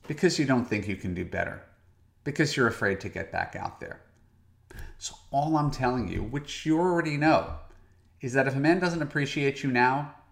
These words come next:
he's not going to. Maybe he'll appreciate you when you're gone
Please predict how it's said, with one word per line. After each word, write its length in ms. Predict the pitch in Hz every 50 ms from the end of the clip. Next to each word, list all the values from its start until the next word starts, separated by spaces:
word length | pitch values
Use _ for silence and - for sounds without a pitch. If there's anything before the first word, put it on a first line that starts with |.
| _ _ _ _
he's 280 | - - 143 135 123
not 280 | 139 135 131 131 127 -
going 300 | 120 113 113 113 113 107
to. 220 | - - - - 90 - _ _ _ _ _ _ _ _ _ _ _ _ _ _ - - - - - -
Maybe 340 | - 196 208 214 202 190
he'll 180 | 185 170 165 156
appreciate 760 | 147 123 - - 147 139 135 127 - - 127 120 123 120 -
you 80 | 120
when 120 | 110 104 92
you're 100 | 98 95
gone 520 | 92 104 117 143 160 147 143 165 180 175